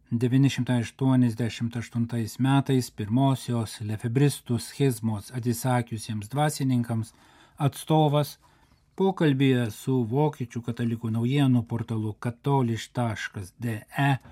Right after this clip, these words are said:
neatmetė galimybės, kad kai kurie dvasininkai galės persigalvoti per ateinančias savaites ir galbūt atsiribos nuo einančiųjų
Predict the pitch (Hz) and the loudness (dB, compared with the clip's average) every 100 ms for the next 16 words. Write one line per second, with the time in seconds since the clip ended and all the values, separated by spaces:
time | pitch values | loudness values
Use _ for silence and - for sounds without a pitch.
0 | - _ _ _ - 131 160 160 160 143 | -20 _ _ _ 2 4 4 2 2 2
1 | 123 120 127 123 139 180 156 120 - - | 4 4 4 6 4 4 2 0 -2 -2
2 | 113 104 - - 110 113 110 156 147 143 | -2 -2 -6 -2 0 0 0 0 2 2
3 | 143 117 131 135 - 120 120 117 117 113 | 2 2 2 2 2 4 4 4 2 0
4 | 110 117 110 - - 123 143 143 165 165 | 0 0 -2 -6 -4 -2 -2 -2 -2 -2
5 | 160 156 151 156 151 - 110 101 120 110 | 0 0 0 -2 -4 -4 -6 -4 -4 -4
6 | 101 98 - 101 135 139 156 143 135 123 | -4 -6 -8 -6 -2 0 0 0 -2 -4
7 | - _ - - - _ _ 180 151 135 | -8 _ -20 -20 -20 _ _ 2 2 6
8 | 147 143 151 127 120 - 127 117 147 147 | 4 6 4 2 0 0 2 2 2 0
9 | 95 - - _ _ - 123 123 120 135 | 0 -6 -20 _ _ -2 4 4 4 4
10 | 131 127 120 117 127 120 131 | 4 4 4 2 2 4 2